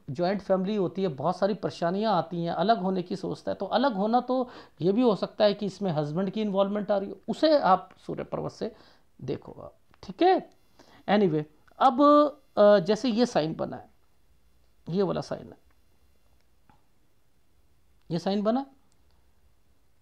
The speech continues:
ये गड़बड़ है। ये साइन का मतलब ये है कि आपके पापा रिटायरमेंट लेना चाह रहे हैं, इसी समय पर कोई तबीयत भी खराब होगी। इन रेखाओं पर जब कोई रेखा चलती है तो तबीयत खराब होती है,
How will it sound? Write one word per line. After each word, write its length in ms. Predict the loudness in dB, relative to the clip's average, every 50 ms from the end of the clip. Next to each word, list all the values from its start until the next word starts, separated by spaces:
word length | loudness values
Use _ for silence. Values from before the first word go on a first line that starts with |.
| _ _ _ _ -8
ये 120 | -8 -8
गड़बड़ 380 | -6 -8 -10 -10 -12 -14 -14 -14
है। 300 | -16 -20 -20 -20 -20 _ _ _ _ _ _ -14 -10
ये 480 | -8 -6 -4 -2 -2 0 0 0 -2
साइन 340 | -2 -2 -4 -2 -2 -2 -4
का 280 | -4 0 2 2 2 2
मतलब 440 | 2 0 -4 -6 -4 -4 -4 -2 -2
ये 160 | -2 -2 -2
है 80 | -2
कि 140 | -2 0 2
आपके 340 | 2 2 2 0 -2 -4 -4
पापा 400 | -2 0 0 0 2 4 2 4
रिटायरमेंट 640 | 4 2 0 2 4 4 4 4 2 -2 -2 -2 -2
लेना 260 | -2 0 0 0 -2
चाह 220 | -2 0 0 0
रहे 160 | 0 0 -2 -4
हैं, 180 | -6 -8 -10 -16 _ -20 -20 _ _ _
इसी 260 | -6 -6 -4 -2 -4 -2
समय 280 | -2 -2 0 0 -2
पर 160 | 0 0 -2
कोई 180 | -2 -2 -4 -6
तबीयत 400 | -4 -4 -4 -2 -2 -4 -4 -4
भी 80 | -8 -6
खराब 320 | -4 0 0 0 0 0 -2
होगी। 320 | -6 -6 -8 -10 -14 -14 -16 _ _ _ _ _ _ _ _ _ _ _ _ _ _ _ _ _ _ _ -20 -20 _ _ _ 2
इन 180 | 4 6 6
रेखाओं 520 | 6 6 4 2 2 2 2 4 4 4 4
पर 200 | 4 2 2 2
जब 280 | 2 0 -2 -2 0
कोई 180 | 0 2 2 4
रेखा 280 | 2 0 2 2 0 2
चलती 380 | 2 0 -2 -2 -2 -2 0
है 60 | 0
तो 120 | 0 -2 -2
तबीयत 380 | -2 -2 -2 0 0 -2 -2
खराब 340 | -2 -2 2 2 2 2 0
होती 320 | -4 -6 -6 -8 -8 -8 -8
है, 100 | -10